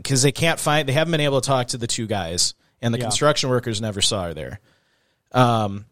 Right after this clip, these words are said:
Speaker 1: so, you know, that's a good, you know,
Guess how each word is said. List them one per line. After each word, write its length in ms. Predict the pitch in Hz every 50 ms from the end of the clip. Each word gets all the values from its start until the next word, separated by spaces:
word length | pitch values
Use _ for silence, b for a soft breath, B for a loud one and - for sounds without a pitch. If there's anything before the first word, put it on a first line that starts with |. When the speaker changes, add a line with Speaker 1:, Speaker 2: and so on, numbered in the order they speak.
| _ - _ _ _ _ _ _ _ _ _ _
Speaker 1:
so, 600 | - - - - 151 143 135 131 127 127 120 - - _ _ _ _ _ _ _ _ _ _ _ _ _ _ _ _ _ _ _ _ _ -
you 120 | 135 131
know, 240 | 123 113 110 107 - _ _ _ _ _ _ _ _ _ _ _ _ _ _ _ _ _ _ _ _ _ _ _ _ _ - - -
that's 300 | 139 135 147 180 - -
a 60 | 165 131 - _ -
good, 380 | - 123 139 147 147 143 - - - _ _ _ -
you 100 | 131 117 110
know, 120 | 117 123